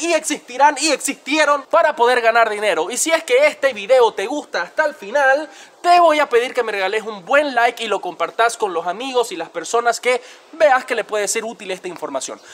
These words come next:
Así que bueno, sin más preámbulos, iniciemos con esto. Toda la vida hemos escuchado la palabra expectativa,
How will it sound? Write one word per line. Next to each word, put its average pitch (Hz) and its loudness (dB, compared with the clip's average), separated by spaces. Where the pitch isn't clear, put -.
Así - 0
que 247 -2
bueno, 262 0
sin 196 -8
más 220 0
preámbulos, 240 0
iniciemos 208 -4
con 220 0
esto. - -8
Toda 349 4
la 254 2
vida 214 2
hemos 262 -2
escuchado 226 2
la 185 2
palabra 190 2
expectativa, 175 -4